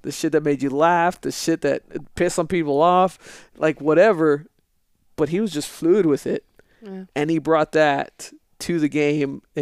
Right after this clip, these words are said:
Speaker 1: in college, and all of a sudden, like, everybody's going to these H B C U games. E-, now they're on, on E S P N, and they get, they're getting all this attention.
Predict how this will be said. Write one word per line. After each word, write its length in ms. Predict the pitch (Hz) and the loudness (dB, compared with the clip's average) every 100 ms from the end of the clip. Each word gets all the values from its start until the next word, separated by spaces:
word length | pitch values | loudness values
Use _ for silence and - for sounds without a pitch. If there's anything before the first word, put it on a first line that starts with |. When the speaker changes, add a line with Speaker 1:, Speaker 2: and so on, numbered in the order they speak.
| 147 | -6
Speaker 1:
in 140 | 143 | -6
college, 580 | - 175 208 151 151 - _ _ _ - | -2 0 2 2 0 -6 _ _ _ -10
and 160 | 147 139 | -8 -4
all 200 | 151 175 | -2 -2
of 40 | |
a 40 | 156 | -2
sudden, 540 | - 175 190 156 156 | 0 0 2 0 -2
like, 280 | 135 135 - _ - | -4 -4 -6 _ -2
everybody's 560 | 160 165 147 147 143 | 0 0 0 -2 -2
going 240 | 147 143 139 | -2 -2 -4
to 120 | 143 | -4
these 380 | 139 139 139 127 | -2 0 -2 -4
H 220 | 143 - | -6 -6
B 80 | 143 | -10
C 160 | - | -8
U 160 | 139 135 | -6 -4
games. 440 | 131 127 131 123 - - - _ - | -4 -4 -4 -10 -18 -20 -20 _ -2
E-, 200 | 165 160 151 | 0 0 -4
now 460 | 147 156 160 165 165 | -8 -2 0 2 2
they're 260 | 160 160 | 2 2
on, 320 | 156 156 147 139 | 2 2 -2 -4
on 200 | 139 143 | -4 -4
E 200 | - 160 | -4 -2
S 140 | 151 - | -2 -2
P 260 | - 151 | -8 -4
N, 320 | 139 131 127 135 | -2 -2 -4 -6
and 140 | 139 | -4
they 100 | 143 | -4
get, 220 | 139 143 | -2 -4
they're 120 | 123 147 | -2 -2
getting 220 | 165 151 | -4 -4
all 260 | 135 151 | -2 0
this 180 | 165 156 | 0 -2
attention. 540 | 127 165 165 143 131 | -4 -4 -4 -4 -6